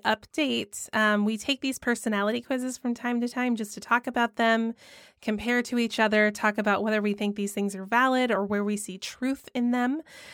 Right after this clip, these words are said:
So today we're gonna be doing the Myers-Briggs, um, specifically from sixteen personalities dot com. And we're also gonna be talking about the famous people who match our personality types, as well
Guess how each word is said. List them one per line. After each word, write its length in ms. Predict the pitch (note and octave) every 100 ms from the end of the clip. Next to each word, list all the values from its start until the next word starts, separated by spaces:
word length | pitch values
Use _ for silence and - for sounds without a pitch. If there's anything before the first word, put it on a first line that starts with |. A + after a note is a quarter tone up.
| -
So 200 | - A#3
today 260 | - A#3 B3
we're 140 | C4
gonna 160 | B3+ B3+
be 160 | A#3+
doing 420 | G#3+ G#3+ A3 G#3+ G#3
the 100 | G3+
Myers-Briggs, 1000 | G3 G3 G3+ - F#3+ G3 C4+ - - -
um, 200 | G#3 G3+
specifically 840 | G3+ G#3 G#3 G#3 G#3+ G#3 A3 G#3
from 300 | G#3 G3+ G3
sixteen 500 | G3+ F#3+ - - G#3
personalities 680 | G3+ G3+ G3+ F#3+ G3 G3+ G3+
dot 220 | F#3+ -
com. 460 | - F3+ F#3 B3+ E4 - - - -
And 140 | B3
we're 80 | B3+
also 180 | C#4 -
gonna 120 | G4 F4+
be 120 | E4
talking 360 | D#4 C#4+ C#4+
about 180 | C#4+ B3+
the 100 | B3
famous 440 | - B3 B3+ B3+ -
people 420 | A#3+ A3 A3 G#3+
who 160 | G#3+
match 340 | G#3 G3 G3+ G#3+
our 100 | G#3
personality 720 | - G#3 G#3 G3+ G3+ G#3 G3+
types, 380 | G3+ G3 F#3+ -
as 200 | A3+ G#3+
well 560 | G#3 B3+ D#4+ A#3 B3